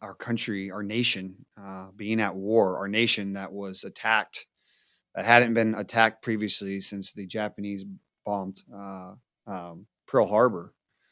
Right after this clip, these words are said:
I mean, it was, it was, uh, it was a situation that certainly affected the entire world, the entire country, and this entire institution. Um, you know, there's, uh,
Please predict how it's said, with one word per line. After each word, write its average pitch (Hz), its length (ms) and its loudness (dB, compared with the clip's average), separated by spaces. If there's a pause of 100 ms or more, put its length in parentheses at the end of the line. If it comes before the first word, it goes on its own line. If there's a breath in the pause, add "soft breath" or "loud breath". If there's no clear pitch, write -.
(300)
I 98 60 -16
mean, 104 120 -4
it 123 60 0
was, 110 300 0
it 110 160 -4
was, 104 380 -2
uh, 95 320 -12 (500)
it 110 60 -10
was 104 260 -8
a 101 440 -4
situation 120 600 6
that 107 140 2
certainly 117 320 4
affected 113 440 0
the 107 220 4
entire 110 420 6
world, 113 340 4
the 107 180 4
entire 110 360 2
country, 135 600 -2 (160)
and 107 200 -4
this 113 160 0
entire 107 540 0
institution. - 580 -4 (760)
Um, 98 680 -2 (500)
you 107 100 -4
know, 101 100 2
there's, 113 420 4
uh, - 80 -10